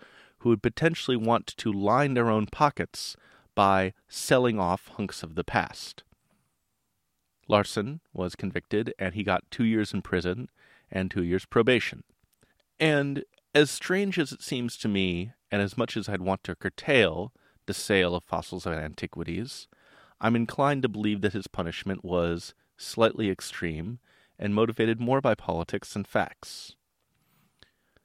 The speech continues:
Nowadays, Sue stands over adoring crowds at the Field Museum, which is, probably, exactly where she should be.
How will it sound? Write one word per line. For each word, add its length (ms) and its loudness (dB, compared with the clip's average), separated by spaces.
Nowadays, 460 6
Sue 280 2
stands 440 0
over 240 4
adoring 400 4
crowds 420 0
at 80 -10
the 60 -12
Field 280 0
Museum, 420 -4
which 240 -4
is, 400 -2
probably, 580 0
exactly 420 6
where 180 4
she 140 -2
should 260 0
be. 240 -12